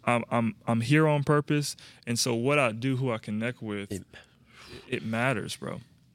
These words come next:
Speaker 2: And I, that's so good, bro. And that mindset, I think it's just a maturity thing in general. I think some things too, bro. Uh, like, I think, man, we
Speaker 1: I'll,
Speaker 2: have
Speaker 1: I'll say this.
Speaker 2: Go ahead.
Speaker 1: It's the duty of the fathers.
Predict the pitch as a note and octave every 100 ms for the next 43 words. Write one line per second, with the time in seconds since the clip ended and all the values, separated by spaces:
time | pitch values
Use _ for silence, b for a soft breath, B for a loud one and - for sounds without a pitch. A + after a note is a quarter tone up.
0 | _ A2+ G#2 F2 - - A2+ G#2 - -
1 | - B2+ A#2+ G#2 G2+ F#2 F#2 F#2 F2+ -
2 | G2 F2+ G#2+ B2+ G#2 F#2+ G2+ A2+ - C3+
3 | B2+ - - G#3 G3+ D3+ C3+ - F#2+ F2
4 | - A#2 G#2 F2+ F2 F#2+ F2+ F2+ F#2+ F2+
5 | F2+ F2 B B B - E3+ G3 - D3
6 | B2 A#2+ G2+ - A2+ G#2 - G#2+ G#2 A2
7 | A2 - _ _ _ _ _ _ - -
8 | - - - A2+ G2+ F#2+ F#2 F2+ G2 G#2
9 | G#2+ - - D3 - C3+ G#2+ G2 A2+ A2
10 | F2+ F2 _ _ - - D#3+ C#3+ E3 D3+
11 | A2+ G#2 A2 G2+ - - - -